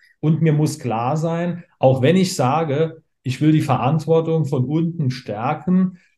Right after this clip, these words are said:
äh, muss ich trotzdem meiner Führungsaufgaben, äh, bewusst, äh, muss ich mir bewusst sein und, und die auch wahrnehmen.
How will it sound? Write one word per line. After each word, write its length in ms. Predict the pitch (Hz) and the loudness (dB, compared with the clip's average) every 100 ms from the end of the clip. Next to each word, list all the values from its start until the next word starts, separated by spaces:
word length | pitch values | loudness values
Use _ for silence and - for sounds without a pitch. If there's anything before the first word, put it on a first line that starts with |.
| _ | _
äh, 200 | 135 135 | -4 -2
muss 360 | 131 135 151 156 | -2 0 2 2
ich 180 | 135 | 0
trotzdem 380 | - 147 - 156 | -2 -4 -2 -4
meiner 360 | 143 135 139 131 | -2 -2 -2 -2
Führungsaufgaben, 1300 | 135 180 202 151 - 104 110 - 110 123 131 135 131 | -2 -2 0 -2 -4 -10 -10 -6 -2 0 0 0 -2
äh, 80 | |
bewusst, 640 | 120 113 131 170 170 - 147 | -2 0 0 0 -2 -10 -6
äh, 300 | 147 135 123 | -4 -4 -4
muss 280 | 131 131 127 | -2 0 2
ich 60 | |
mir 140 | 135 127 | 2 2
bewusst 400 | 123 139 156 - | 0 0 -2 -4
sein 360 | 113 143 170 | -2 0 0
und, 320 | 160 147 135 | 0 -2 -4
und 140 | 143 127 | -2 -2
die 140 | 147 | -2
auch 160 | 127 120 | -4 -4
wahrnehmen. 640 | 113 147 131 123 143 147 | -2 -2 -2 -2 -4 -6